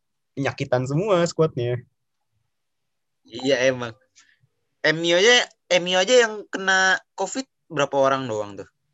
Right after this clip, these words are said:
Speaker 2: Malah hampir nggak ada kayaknya.
Speaker 1: Iya, kayaknya nggak ada pemberitaan, atau mungkin kita salah ya. Gue, gue, gue juga nggak, gue juga nggak tahu. Tapi ini nih yang gue suka dari Ole. Mungkin kalau kita, Ole ini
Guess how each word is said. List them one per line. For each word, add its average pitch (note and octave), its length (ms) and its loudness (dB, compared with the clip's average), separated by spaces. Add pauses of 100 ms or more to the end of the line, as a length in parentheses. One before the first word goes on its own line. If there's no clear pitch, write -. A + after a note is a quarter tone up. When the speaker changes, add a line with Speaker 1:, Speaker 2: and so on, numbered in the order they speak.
Speaker 2:
Malah F#3+ 280 -2
hampir F3 180 -6
nggak F#3+ 240 -6
ada - 60 -10
kayaknya. F#2 320 -16 (400)
Speaker 1:
Iya, B2 160 -6
kayaknya C3+ 260 -2
nggak A#2+ 160 4
ada B2 80 -2
pemberitaan, B2 520 -2 (680)
atau B2 180 -2
mungkin B2+ 300 -4
kita B2+ 100 -2
salah C#3 240 0
ya. A#2 140 -4
Gue, B2 240 -8
gue, B2+ 80 -8
gue C3 160 -12
juga A2+ 260 -8
nggak, - 80 -12 (380)
gue B2+ 100 -12
juga A#2+ 120 -10 (120)
nggak - 160 -14
tahu. C3+ 120 -6 (2250)
Tapi F#3 340 -6
ini E3+ 160 0
nih C3+ 160 0
yang B2+ 80 -4
gue B2 160 0
suka - 480 -4
dari A#2+ 240 -8 (160)
Ole. B2+ 480 0 (320)
Mungkin C#3 360 -4
kalau A#2+ 280 0
kita, A2+ 480 -6 (1200)
Ole C#3 320 2
ini G3+ 320 -4